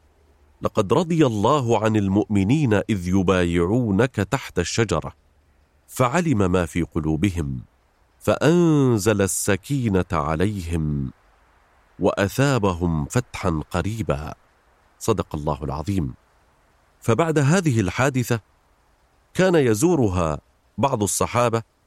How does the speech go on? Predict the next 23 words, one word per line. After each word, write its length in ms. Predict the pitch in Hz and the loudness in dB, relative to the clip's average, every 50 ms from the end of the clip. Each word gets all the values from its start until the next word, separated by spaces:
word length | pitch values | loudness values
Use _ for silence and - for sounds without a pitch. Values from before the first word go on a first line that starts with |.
| _ - | _ -4
حديثي 440 | - 95 87 92 90 - 110 110 | -4 -2 -2 -2 -4 -2 -2 0
العهد 340 | 101 90 92 104 95 90 90 | 0 2 0 0 -2 0 -2
بالإسلام، 760 | 90 85 85 - - 95 - - 113 107 87 73 67 64 60 _ _ _ _ _ _ _ _ _ _ _ _ _ _ _ _ - | -2 -2 -2 -4 -4 -6 -2 0 0 0 0 -2 -4 -10 -12 _ _ _ _ _ _ _ _ _ _ _ _ _ _ _ _ -2
فلما 600 | - 104 104 143 165 156 139 120 113 101 90 80 | 0 2 2 2 0 2 2 2 2 2 2 0
علم 420 | 76 - 143 180 180 175 151 123 | 0 0 -2 -2 0 0 0 2
عمر 540 | 101 87 104 135 143 123 107 95 87 76 67 - _ _ - | 2 2 2 2 2 2 0 -2 -2 -4 -8 -12 _ _ -2
رضي 340 | 80 107 95 95 90 87 85 | 0 0 0 0 0 0 0
الله 500 | 78 76 82 101 113 101 90 92 80 90 | 0 0 0 0 0 0 0 -2 0 2
عنه 380 | 123 135 113 107 120 123 123 120 _ _ _ _ | 0 0 0 0 0 0 -2 -4 _ _ _ _
في 180 | - - 180 | -4 -2 -2
عهده 520 | 165 151 165 147 123 101 107 95 90 87 80 | 0 0 0 0 0 -2 -2 -2 -2 -2 -2
بذلك 640 | 73 80 76 82 101 113 104 101 - - 98 85 78 _ _ _ _ _ _ _ _ _ - | 0 -2 0 0 0 0 0 -2 -2 0 -2 -2 -2 _ _ _ _ _ _ _ _ _ -2
أمر 280 | - 104 98 90 87 82 | 0 0 0 0 -2 -2
بقطعها، 680 | 76 82 - - 127 123 - - 85 76 69 76 69 - _ _ _ _ _ _ _ _ - 87 | -4 -6 -4 -4 -6 -4 -4 -10 -10 -10 -10 -12 -16 -16 _ _ _ _ _ _ _ _ -10 -10
بقطع 320 | 85 - - - - 92 | -8 -6 -6 -8 -6 -6
هذه 380 | 85 78 85 82 76 80 78 80 | -6 -2 -2 -4 -4 -4 -8 -8
الشجرة، 480 | - - - 135 113 92 78 69 69 - _ _ _ _ _ _ _ _ _ _ _ _ _ _ _ | -6 -2 -2 0 0 0 -4 -6 -8 -14 _ _ _ _ _ _ _ _ _ _ _ _ _ _ _
فلا 320 | - - 170 170 165 143 110 | -4 0 0 2 2 2 2
نرى 260 | 107 117 107 98 87 | 2 2 0 0 0
لها 180 | 92 92 87 | 0 -2 -2
اليوم 540 | 85 76 80 95 110 113 104 101 101 98 98 - _ _ - - | -4 -2 0 0 2 2 2 0 0 -2 -2 -8 _ _ -4 -4
أثراً. 320 | 120 - - 76 - - - - _ _ _ _ _ _ _ _ _ _ _ _ _ _ _ _ _ - | -4 -2 -4 -8 -8 -10 -16 -18 _ _ _ _ _ _ _ _ _ _ _ _ _ _ _ _ _ 0
لنتعرف 840 | 113 127 131 131 127 143 135 156 190 202 175 160 151 131 - - | 2 2 2 2 2 0 0 0 0 2 2 2 0 0 -4 -12